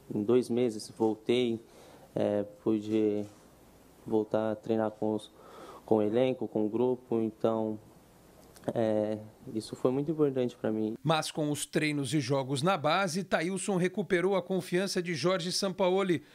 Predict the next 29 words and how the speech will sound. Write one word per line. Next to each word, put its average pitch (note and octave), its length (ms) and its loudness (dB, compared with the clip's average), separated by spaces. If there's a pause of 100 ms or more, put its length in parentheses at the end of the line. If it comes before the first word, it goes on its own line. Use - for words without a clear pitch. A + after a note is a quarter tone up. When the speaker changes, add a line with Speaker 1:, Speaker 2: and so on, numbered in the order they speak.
(140)
Speaker 2:
O F#3+ 80 2
gol D3+ 160 2
marcado C#3+ 520 0
no C#3+ 100 0
segundo F3 360 -2
tempo A3+ 320 -2
mostrou B3 500 0
que - 120 -2
a G3+ 40 2
decisão G#3+ 540 -2
do G#3+ 100 -2
treinador A#3 560 0
foi D3 220 0
acertada. C3+ 800 -2 (180)
Speaker 1:
Eu A2 80 -2
busquei, C3 600 2
segui A2 320 0
trabalhando G#2+ 500 0
firme C3 520 -2 (760)
e, A2+ 260 0
é, A2 180 -4 (100)
soube A2+ 260 2
aproveitar A2 560 0
e G#2+ 80 0
muito A#2 240 2
feliz A#2 360 4
pela A2 280 2
estreia, A2 480 2
né? A2 180 -2